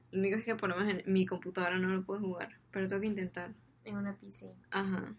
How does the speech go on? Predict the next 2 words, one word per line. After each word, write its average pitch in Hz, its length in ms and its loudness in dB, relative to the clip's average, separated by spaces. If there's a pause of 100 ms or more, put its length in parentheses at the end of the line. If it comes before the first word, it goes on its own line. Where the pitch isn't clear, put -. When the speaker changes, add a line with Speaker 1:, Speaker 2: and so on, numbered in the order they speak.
(120)
Speaker 2:
Mm. 208 960 -10 (240)
Speaker 1:
Eh, 185 800 -6